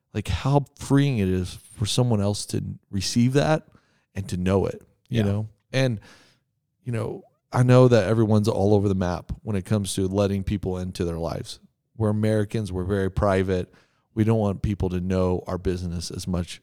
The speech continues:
Speaker 1: as other communities and other cultures, but it helps. And it's an invitation from the Lord to trust him, to trust the community, and for a community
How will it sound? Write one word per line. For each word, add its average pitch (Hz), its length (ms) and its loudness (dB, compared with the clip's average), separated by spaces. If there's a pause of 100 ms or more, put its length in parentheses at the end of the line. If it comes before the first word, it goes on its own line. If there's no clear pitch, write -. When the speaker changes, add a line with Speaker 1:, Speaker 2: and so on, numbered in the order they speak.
(100)
Speaker 1:
as 90 340 -4 (500)
other 127 260 4
communities 98 600 -2
and 92 100 -4
other 92 180 -2
cultures, 95 480 -4
but 110 400 -2 (260)
it 131 160 2
helps. 107 540 -2 (380)
And 101 480 -2
it's 120 240 0
an 120 200 4
invitation 113 540 0
from 107 140 -2
the 98 80 2
Lord 90 380 0
to 92 80 -4
trust 110 400 2
him, 127 220 0 (560)
to 101 80 -10
trust 113 300 2
the 120 80 0
community, 101 720 -2 (680)
and 107 160 -2
for 107 220 0
a 95 60 -2
community 117 640 -2